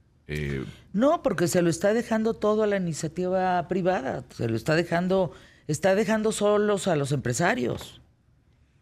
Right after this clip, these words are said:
Speaker 1: Ahora, hay un convenio, según en estos veinte puntos, que hace con cua-, las cuatro cadenas, este, de tiendas de autoservicio más importantes de México,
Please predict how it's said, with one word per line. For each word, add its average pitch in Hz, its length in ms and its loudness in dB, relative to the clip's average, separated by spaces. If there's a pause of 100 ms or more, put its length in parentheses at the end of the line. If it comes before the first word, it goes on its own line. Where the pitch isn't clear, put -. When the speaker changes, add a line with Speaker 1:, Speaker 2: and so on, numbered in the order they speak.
(380)
Speaker 1:
Ahora, 107 160 4
hay 123 180 4
un 135 100 0
convenio, 127 540 2
según 80 760 -4
en 82 220 -2
estos 85 240 -4
veinte 95 240 -2
puntos, 117 400 -4
que 95 100 -6
hace 127 320 -2 (380)
con 120 420 4
cua-, 92 300 0
las 82 160 -4
cuatro 101 280 -2
cadenas, 92 520 -2
este, 71 640 -6
de 76 140 -4
tiendas 90 680 -2 (400)
de - 60 0
autoservicio 92 580 0
más 90 280 0
importantes 85 600 -6
de 92 100 0
México, 117 520 -4